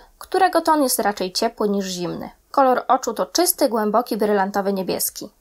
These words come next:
W standardzie C F A przeczytamy, że kolor ciała jest równy, o barwie pomiędzy bladym płowym a kremowym,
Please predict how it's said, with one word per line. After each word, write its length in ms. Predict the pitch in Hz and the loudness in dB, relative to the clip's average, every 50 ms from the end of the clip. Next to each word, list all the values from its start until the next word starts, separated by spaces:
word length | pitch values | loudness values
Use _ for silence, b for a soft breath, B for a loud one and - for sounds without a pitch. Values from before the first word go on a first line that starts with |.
| _ _ _ _ _ _ - | _ _ _ _ _ _ -8
W 40 | - | -8
standardzie 540 | - - 240 240 233 226 254 - - 302 285 | 0 2 2 2 4 2 0 0 2 0 0
C 180 | 285 - - - | 2 2 0 0
F 120 | 220 - - | 0 0 -2
A 100 | - 226 | -2 -2
przeczytamy, 680 | - - 220 214 - 214 214 - 170 165 165 175 254 - - | -2 -4 -6 -4 -4 -4 -4 -4 -6 -4 -4 -6 -6 -4 -2
że 140 | 226 240 233 | -2 -2 0
kolor 340 | - - 349 339 285 294 - | 2 2 4 4 2 2 0
ciała 280 | - 277 254 247 247 | 0 2 4 4 4
jest 240 | 233 254 - - - - 233 | 2 2 -2 -2 0 0 2
równy, 360 | 226 220 185 180 185 180 165 - _ _ - | 2 2 0 0 -4 -6 -6 -8 _ _ -2
o 60 | 240 | 0
barwie 320 | 214 247 240 240 226 240 240 | 4 4 2 2 2 0 2
pomiędzy 440 | - 247 240 233 233 233 214 220 208 | 2 2 2 2 0 0 2 0 0
bladym 400 | 202 226 220 214 208 208 202 208 | 2 2 2 2 2 2 0 0
płowym 380 | - 202 190 190 247 294 339 - | 0 2 2 4 4 2 2 2
a 80 | - 330 | -2 -4
kremowym, 600 | 330 - 320 269 233 196 175 170 170 170 190 202 | -2 0 0 0 2 2 0 -2 -2 -4 -6 -8